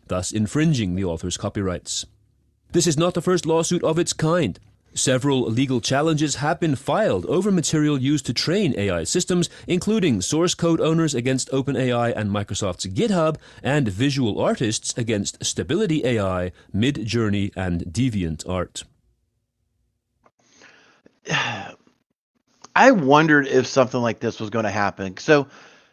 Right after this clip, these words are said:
Speaker 2: you know, we've seen, and I, it, I've kind of been living under a big, massive rock lately. You know, heads down, really focused, a ton of stuff going on right now.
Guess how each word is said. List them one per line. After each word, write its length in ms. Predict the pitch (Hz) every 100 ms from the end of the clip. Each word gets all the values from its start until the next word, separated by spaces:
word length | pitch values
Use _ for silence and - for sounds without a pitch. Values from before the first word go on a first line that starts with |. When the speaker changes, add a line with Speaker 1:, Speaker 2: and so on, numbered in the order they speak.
| -
Speaker 2:
you 120 | 147
know, 60 | 143
we've 200 | 147 160
seen, 560 | - 180 208 202 185 - _ _ _ _ _ _ _ _ -
and 120 | 139
I, 120 | 135
it, 320 | 123 - 117 - _ - 120
I've 240 | 123 117
kind 200 | - 151
of 60 | 143
been 220 | 120 110
living 260 | 113 110 104
under 280 | 110 101
a 40 | 98
big, 240 | 104 90
massive 400 | 98 95 - 82
rock 360 | 95 90 92 104
lately. 520 | 92 - 92 90 87 _ _ _ _ 101
You 100 | 95
know, 100 | 90
heads 280 | 113 98
down, 360 | - 110 101 95
really 240 | 98 95
focused, 680 | 87 98 92 95 113 - - - -
a 60 |
ton 280 | - 117 107
of 80 | 98
stuff 220 | - 87
going 300 | 95 90 90
on 180 | 87 87
right 160 | 85
now. 380 | 90 92 90 90